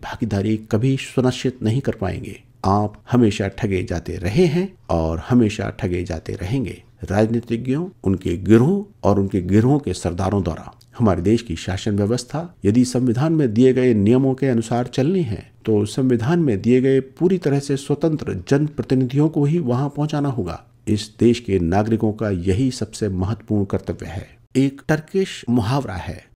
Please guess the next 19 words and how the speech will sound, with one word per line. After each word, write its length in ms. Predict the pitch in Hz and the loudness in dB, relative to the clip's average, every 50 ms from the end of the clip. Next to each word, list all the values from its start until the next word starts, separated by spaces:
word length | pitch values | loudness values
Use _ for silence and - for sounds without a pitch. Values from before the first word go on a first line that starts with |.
| _ - | _ -4
मैं 160 | 90 110 139 | -2 0 0
उसको 640 | 147 139 - - - 120 117 113 113 117 135 - _ _ - | 0 -2 -2 0 2 2 2 2 2 -2 -4 -10 _ _ -2
हिंदी 200 | 156 170 175 160 | 0 0 2 2
में 160 | 123 113 110 | 2 0 -2
ट्रांसलेट 460 | 110 - 120 113 113 - 104 101 101 | -4 -4 -6 -6 -4 -4 -6 -6 -4
करके 260 | - 98 90 - - - | -6 -6 -8 -6 -8 -10
आपको 240 | - - - - | -10 -10 -12 -12
सुनाता 340 | - - 90 85 85 - 82 | -10 -10 -10 -10 -10 -10 -12
हूँ। 220 | - 92 95 82 - _ _ _ - | -12 -12 -12 -14 -16 _ _ _ -8
"जंगल 540 | 92 - 120 123 143 160 170 180 185 180 175 180 - - | -4 0 0 0 0 0 -2 -4 -6 -6 -8 -4 0 0
उजड़ 220 | 190 156 175 147 | 2 2 2 0
रहे 260 | 113 117 104 95 87 | -2 -4 -8 -10 -10
हैं, 320 | 85 82 92 - - _ _ _ _ _ _ _ _ 147 | -10 -12 -14 -14 -16 _ _ _ _ _ _ _ _ -4
मगर 200 | 160 160 190 175 | -2 -2 -2 -2
किस 240 | 180 220 208 - - | -2 -4 -4 -4 -6
लिए? 240 | 90 90 85 - - _ _ _ _ _ _ | -8 -8 -10 -12 -18 _ _ _ _ _ _
क्योंकि 200 | - 117 104 123 | -8 -6 -4 -6
सारे 400 | - - - 120 131 151 170 165 | -6 -6 -6 -8 -6 -6 -6 -8
दरख्त 640 | 147 - _ - 104 123 147 151 - _ - - - | -8 -8 _ -4 -4 -4 -4 -8 -12 _ -20 -20 -20